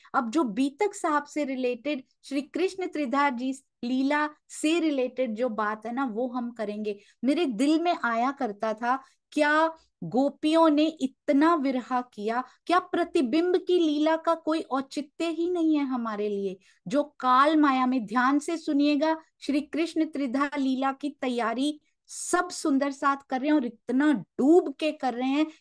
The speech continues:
कि मैं तो बहुत पीछे रह चुकी हूँ सुंदर साथ जी आपसे। क्या श-, प्रतिबिंब लीला का कोई औचित्य नहीं है सुंदर साथ जी? हम तो थे ही नहीं, हमारे धनी भी नहीं थे, उनका आवेश भी नहीं था।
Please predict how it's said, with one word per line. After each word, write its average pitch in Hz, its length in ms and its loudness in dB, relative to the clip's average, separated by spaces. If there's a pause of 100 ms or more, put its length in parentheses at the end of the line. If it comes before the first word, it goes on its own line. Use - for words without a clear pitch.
कि 277 100 0
मैं 254 280 0
तो 302 160 -2
बहुत 254 560 0
पीछे 240 320 -6
रह 214 140 -4
चुकी 202 320 -10
हूँ 214 100 -8
सुंदर 185 320 -10
साथ 175 260 -14
जी 180 220 -10
आपसे। 160 460 -12 (880)
क्या 302 360 4
श-, - 220 -12 (180)
प्रतिबिंब 311 720 4
लीला 262 480 2
का 277 220 -4 (160)
कोई 277 300 2
औचित्य 339 560 -2
नहीं 285 260 2
है 269 100 -2
सुंदर 226 380 -6
साथ 214 260 -10
जी? 202 280 -8 (140)
हम 220 180 -2
तो 262 180 -4
थे 240 180 -8
ही 269 220 0
नहीं, 262 240 2 (260)
हमारे 226 400 -2
धनी 208 420 0
भी 277 140 0
नहीं 247 240 0 (100)
थे, 254 160 -2 (220)
उनका 240 280 -2
आवेश 226 760 -2
भी 277 120 0
नहीं 254 240 2
था। 254 340 -6